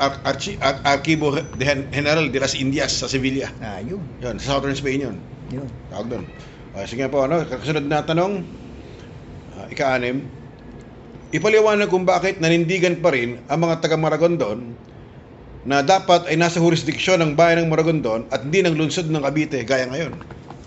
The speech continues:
Speaker 1: Hmm.
Speaker 2: Ipaliwanag kung bakit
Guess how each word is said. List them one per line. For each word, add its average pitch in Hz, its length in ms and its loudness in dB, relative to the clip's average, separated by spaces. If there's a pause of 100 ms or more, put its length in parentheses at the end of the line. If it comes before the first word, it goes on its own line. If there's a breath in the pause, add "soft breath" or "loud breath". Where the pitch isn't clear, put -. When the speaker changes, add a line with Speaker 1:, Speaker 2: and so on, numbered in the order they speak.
(420)
Speaker 1:
Hmm. 180 160 -12 (420)
Speaker 2:
Ipaliwanag 180 560 4
kung 175 160 -2
bakit 165 400 2